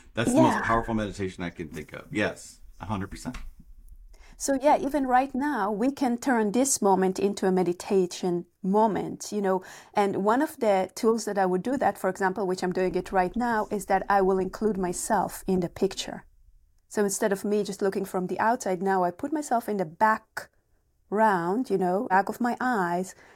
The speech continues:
Speaker 2: and I'm just including myself. And all of a sudden, I can see everything from everywhere, and everything becomes just one.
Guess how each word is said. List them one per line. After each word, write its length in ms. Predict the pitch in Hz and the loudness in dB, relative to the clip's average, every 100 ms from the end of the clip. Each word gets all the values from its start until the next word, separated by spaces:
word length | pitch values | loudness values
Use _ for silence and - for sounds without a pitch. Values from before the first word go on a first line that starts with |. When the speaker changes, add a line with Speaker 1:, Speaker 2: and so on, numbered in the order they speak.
| _ | _
Speaker 2:
and 100 | - | 2
I'm 120 | 208 190 | 2 4
just 200 | 202 202 | 0 0
including 640 | 185 - 208 220 214 190 | -2 2 4 4 2 2
myself. 840 | 175 180 - 220 190 156 175 - - | 0 -2 -2 0 0 -2 -6 -10 -4
And 140 | 196 | -2
all 140 | - 208 | 2 2
of 80 | 220 | 2
a 40 | |
sudden, 280 | 220 214 214 | 2 2 2
I 100 | 190 | 0
can 180 | 190 185 | -2 -2
see 200 | - 202 | 0 2
everything 480 | 196 185 214 196 190 | 2 2 0 0 0
from 260 | - 170 - | -2 -2 4
everywhere, 840 | 190 180 185 175 202 180 170 185 _ _ _ _ | 4 4 0 2 2 0 -2 -4 _ _ _ _
and 100 | 185 | 2
everything 400 | 180 180 185 185 | 6 6 6 4
becomes 440 | 180 180 180 165 - | 4 0 -2 -2 -2
just 340 | 165 - - | 0 0 0
one. 400 | 196 185 180 180 | 0 0 -2 -8